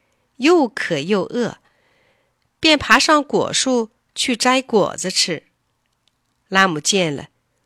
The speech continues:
就抡起斧头砍果树。索姆急了，忙说：“树不能砍呀！”拉姆说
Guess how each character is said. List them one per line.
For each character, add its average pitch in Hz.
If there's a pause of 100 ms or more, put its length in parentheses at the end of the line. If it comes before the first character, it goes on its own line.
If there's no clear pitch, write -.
(160)
就 185
抡 302
起 262
斧 151
头 156
砍 185
果 185
树。 - (680)
索 156
姆 208
急 151
了， 180
忙 156
说 214 (480)
：“树 - (120)
不 403
能 359
砍 302
呀！” 262 (1160)
拉 208
姆 165
说 175